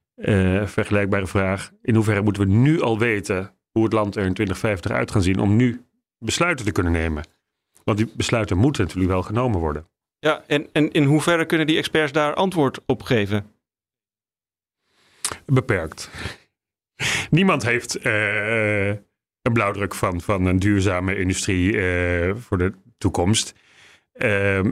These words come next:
Speaker 1: hè, ik zei al, eh, negentig procent van ons energieverbruik is fossiel. Waar moet het allemaal vandaan komen? Eh, daar zijn nog steeds enorme discussies over,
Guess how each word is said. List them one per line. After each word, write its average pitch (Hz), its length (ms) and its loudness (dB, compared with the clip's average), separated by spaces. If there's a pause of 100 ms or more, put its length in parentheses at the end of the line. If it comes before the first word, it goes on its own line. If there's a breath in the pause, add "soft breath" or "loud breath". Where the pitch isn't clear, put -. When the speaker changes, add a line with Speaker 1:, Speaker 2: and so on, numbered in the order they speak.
Speaker 1:
hè, 131 240 2
ik 147 120 -4
zei 98 220 0
al, 90 240 4
eh, 90 60 2
negentig 107 340 0
procent 101 360 0
van 95 80 -2
ons 90 120 0
energieverbruik 90 600 0
is 92 100 -2
fossiel. 95 580 0 (500 soft breath)
Waar 104 300 0
moet 117 140 2
het 107 100 2
allemaal 107 300 2
vandaan 113 380 2
komen? 85 540 -2 (120)
Eh, 82 500 0 (500)
daar 82 140 0
zijn 87 160 0
nog 90 100 0
steeds 123 260 0
enorme 107 360 2
discussies 95 520 0
over, 82 640 0